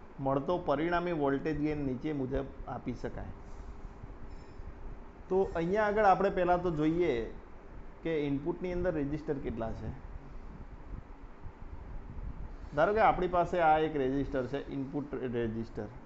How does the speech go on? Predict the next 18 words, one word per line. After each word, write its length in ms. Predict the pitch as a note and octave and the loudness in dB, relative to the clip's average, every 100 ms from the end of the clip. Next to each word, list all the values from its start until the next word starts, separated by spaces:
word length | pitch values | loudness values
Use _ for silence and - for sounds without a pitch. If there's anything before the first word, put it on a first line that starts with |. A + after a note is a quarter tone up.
| - - - - C3+ | -18 -16 -14 -12 -4
બરાબર? 320 | C#3 D#3+ D#3+ D#3+ - - - - - - - - - - - - - - - | -2 -2 -4 -10 -14 -14 -8 -8 -8 -12 -12 -14 -16 -14 -14 -12 -14 -14 -6
આપણી 240 | C#3+ C#3+ F3+ | -2 0 4
પાસે 260 | E3+ E3 | 4 4
આ 220 | E3+ D#3+ E3+ | 8 8 8
જે 180 | E3+ | 6
હતો 220 | E3+ D#3+ E3 | 4 4 2
ઇન-, 400 | D#3+ D3 - C#3+ | 0 -2 -6 -4
ઇનપુટ 340 | C#3+ D3+ D#3 | -2 0 0
ઇમ્પિડન્સ 540 | D3+ C#3+ D3 D3 D3 | 0 0 0 0 0
ને 60 | D3+ | -2
એ 20 | |
બધા 220 | D3 C#3+ | 2 4
રેઝિસ્ટર 440 | C#3+ C#3 C3+ C#3 C3+ | 4 4 2 0 0
આપણે 220 | B2 C3 | 2 2
લઈએ, 360 | B2 A#2 A#2+ C3 - - - - - - - - - | 0 0 -2 -4 -10 -16 -16 -16 -18 -20 -18 -18 -4
સમતુલ્ય 500 | E3 E3 E3+ D#3 C#3+ | 0 2 4 6 6
લઈ 200 | C3+ B2 | 6 6
લઈએ. 280 | A#2 A#2+ | 4 2